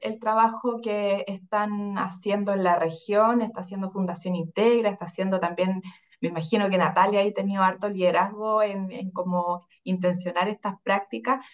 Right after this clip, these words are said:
porque son como una demostración que efectivamente la inclusión de niños y niñas en el espectro autista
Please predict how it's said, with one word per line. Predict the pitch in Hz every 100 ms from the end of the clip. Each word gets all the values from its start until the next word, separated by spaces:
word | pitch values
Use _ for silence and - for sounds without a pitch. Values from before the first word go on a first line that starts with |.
| - _
porque | 226 220 - 214
son | - 262 277 311 - -
como | 220 214 214 214 -
una | 220 240 269
demostración | 262 240 226 226 202 190 - 240 233 247
que | 254
efectivamente | 254 226 226 226 220 220 226 226 226
la | 214
inclusión | 208 - 175 180 - 220 247
de | 254
niños | 247 247 247
y | 240
niñas | 240 233
en | 226
el | 226
espectro | 226 214 -
autista | 214 226 226 - -